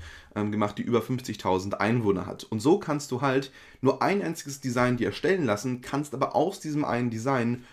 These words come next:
Hunderte, wenn nicht sogar Tausend Designs machen. Zum Beispiel, und das ist wie gesagt nur ein Beispiel, du könntest Folgendes tun,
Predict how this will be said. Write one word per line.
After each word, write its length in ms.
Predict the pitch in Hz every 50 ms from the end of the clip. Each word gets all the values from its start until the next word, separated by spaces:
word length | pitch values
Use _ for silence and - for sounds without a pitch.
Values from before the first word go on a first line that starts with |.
| - _ _ -
Hunderte, 440 | 190 196 185 185 175 - 156 151 139
wenn 100 | 131 127
nicht 100 | 139 139
sogar 240 | - 123 127 127 127
Tausend 400 | - - 139 139 151 147 147 139
Designs 360 | 123 110 110 107 101 101 -
machen. 360 | 143 135 110 95 64 - -
Zum 120 | - 160
Beispiel, 460 | 175 190 214 214 - 190 185 180 180 180 - - - -
und 100 | 120 127
das 120 | 143 143
ist 120 | 139 143
wie 80 | 139 139
gesagt 300 | 131 120 123 117 - -
nur 100 | 147 147
ein 60 | 143
Beispiel, 360 | 127 123 127 131 - - 139
du 80 | 127 120
könntest 320 | 117 - 120 110 - -
Folgendes 340 | - 160 175 175 170 175 -
tun, 300 | - 160 151 147 143 139